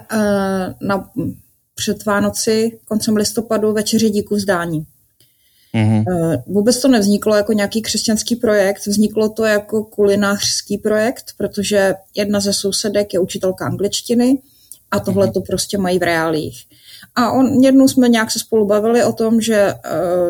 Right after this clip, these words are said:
Speaker 1: by bylo krásné někdy si zkusit udělat takovou večeři,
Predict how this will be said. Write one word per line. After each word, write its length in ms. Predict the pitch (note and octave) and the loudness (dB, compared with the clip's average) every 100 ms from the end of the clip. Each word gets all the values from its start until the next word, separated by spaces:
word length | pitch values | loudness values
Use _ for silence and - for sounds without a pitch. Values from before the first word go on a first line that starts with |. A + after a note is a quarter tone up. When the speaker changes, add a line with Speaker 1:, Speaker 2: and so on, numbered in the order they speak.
| F3 | -2
Speaker 1:
by 200 | - G3+ | -4 -2
bylo 240 | G3 G3 G3 | 2 2 0
krásné 500 | G#3+ G#3 - A#3+ G#3+ | 0 0 0 0 2
někdy 280 | G#3 G3+ | 0 -2
si 120 | A3 A3+ | -2 -2
zkusit 440 | - A#3 - A#3+ - - _ - | -2 -2 0 -2 -2 -10 _ -4
udělat 400 | G#3+ G#3+ G#3 G3+ | 0 2 2 0
takovou 380 | G#3+ G#3 G#3 F#3+ | -4 -2 2 2
večeři, 560 | F#3 F#3 G#3+ A3 A3+ | 2 0 0 2 2